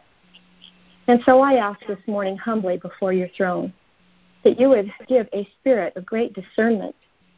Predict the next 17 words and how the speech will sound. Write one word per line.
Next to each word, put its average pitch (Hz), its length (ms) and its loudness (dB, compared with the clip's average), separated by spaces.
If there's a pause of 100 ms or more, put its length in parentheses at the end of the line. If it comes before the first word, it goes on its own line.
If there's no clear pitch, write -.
(500)
among 240 340 4
the 214 160 -2
ecclesia 208 680 -2
who 202 100 -4 (160)
sit 269 240 0 (680)
in 214 120 -2
the 202 80 -2
brick 196 260 -2
and 190 140 -4
mortar 196 300 0
churches, 185 540 -2 (1700)
who 254 120 8
are 208 160 0
listening 208 480 -4 (720)
to 190 320 -2 (120)
these 226 160 -2 (480)
prophetic 226 480 2